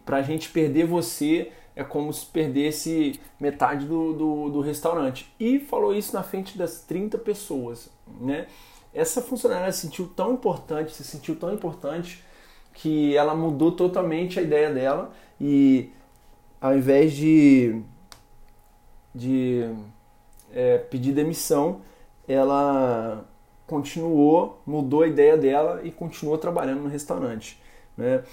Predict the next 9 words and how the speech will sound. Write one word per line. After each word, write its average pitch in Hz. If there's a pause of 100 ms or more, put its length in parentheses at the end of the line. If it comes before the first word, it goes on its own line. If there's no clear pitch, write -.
(340)
É, 127 (720)
e, 175
então, 190
e-, 202
essa, 190
es-, -
essa 160
última 190
fecha, 175